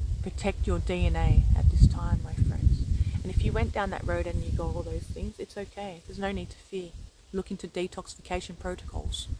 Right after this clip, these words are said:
There's so much you can do to detox. It's twenty twenty-four, baby. We need a detox now. We need to keep our vessel nice and clean. We need to move our body. We need to eat well. We need to do the healing. We need to clear out all the stuff that no longer serves us, to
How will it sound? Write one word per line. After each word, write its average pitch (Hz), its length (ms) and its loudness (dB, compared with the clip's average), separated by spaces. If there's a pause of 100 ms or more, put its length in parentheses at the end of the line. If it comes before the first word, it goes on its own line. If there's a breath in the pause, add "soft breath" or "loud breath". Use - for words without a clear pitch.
(500 loud breath)
There's - 80 -18
so 185 200 -6
much 185 180 -8
you 185 60 -12
can 170 120 -10
do 175 120 -8
to 160 60 -10
detox. - 640 -14 (540)
It's - 80 -10
twenty 190 220 -6
twenty-four, 175 400 -8
baby. 165 240 -8
We 175 100 -10
need 170 200 -8
a 170 60 -6
detox - 340 -6
now. 160 220 -12 (220)
We 185 100 -8
need 170 100 -8
to - 60 -16
keep 185 180 -8
our 165 80 -8
vessel 170 280 -12
nice 165 220 -12
and 165 100 -16
clean. 160 300 -14 (320 soft breath)
We 196 60 -6
need 175 120 -6
to - 80 -8
move 175 200 -4
our 165 80 -6
body. 170 280 -6
We 170 60 -10
need 170 160 -8
to - 100 -16
eat 180 180 -8
well. 170 260 -6 (680 loud breath)
We 196 80 0
need 196 80 0
to 196 100 -6
do 170 160 -2
the 165 60 -4
healing. 165 380 -8
We 175 100 -8
need 180 140 -8
to - 80 -18
clear 175 260 -8
out 170 120 -6
all 175 120 -8
the 165 80 -18
stuff - 280 -8
that 127 100 -10
no 175 80 -6
longer 175 240 -6
serves 170 400 -8
us, 160 240 -12 (560 loud breath)
to 185 260 -6